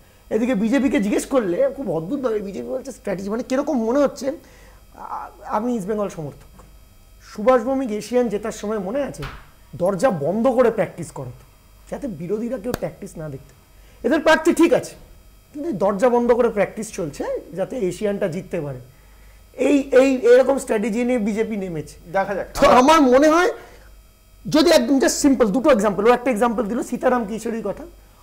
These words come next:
Speaker 1: দু হাজার দু সালের হিসাব চেয়েছে, জানেন, ক্যাগ রিপোর্টে।
Speaker 2: হ্যাঁ, হ্যাঁ, হ্যাঁ।
Speaker 1: দু হাজার দু সালের হিসাব চেয়েছে যে তুমি হিসাব দাও। দু হাজার দু সালে সিপিএম এর গভর্নমেন্ট
Speaker 2: বামফ্রন্টে
Speaker 1: ছিল,
Speaker 2: জামাত, হ্যাঁ।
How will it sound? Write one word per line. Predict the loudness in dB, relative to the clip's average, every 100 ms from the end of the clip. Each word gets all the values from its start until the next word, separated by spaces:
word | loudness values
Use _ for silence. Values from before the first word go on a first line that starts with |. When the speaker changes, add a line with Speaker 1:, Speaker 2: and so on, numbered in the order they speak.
| _ -12
Speaker 1:
দু | -6 -6
হাজার | -4 -4 -4 -4
দু | -8
সালের | -6 -4 -4
হিসাব | -6 -10 -10 -10
চেয়েছে, | -8 -8 -8
জানেন, | -8 -8
ক্যাগ | -6 -6 -6
রিপোর্টে। | -8 -8 -10 -12
Speaker 2:
হ্যাঁ, | -6 -6
হ্যাঁ, | -8 -14
হ্যাঁ। | -18 -18 -10
Speaker 1:
দু | -4 -2
হাজার | 0 -2 -2
দু | -6
সালের | -2 0 0 0
হিসাব | -4 -2 -2 -2
চেয়েছে | -4 -2 -4
যে | -4
তুমি | -4 -6
হিসাব | -4 -2 -2 -2
দাও। | -6 -10 -16 -20 -20 -14 -2
দু | 0
হাজার | 2 2 2
দু | 0
সালে | 2 0 0
সিপিএম | 0 -2 0 2
এর | 4
গভর্নমেন্ট | 4 4
Speaker 2:
বামফ্রন্টে | 4 4 2
Speaker 1:
ছিল, | 4
Speaker 2:
জামাত, | 4 4 2
হ্যাঁ। | -10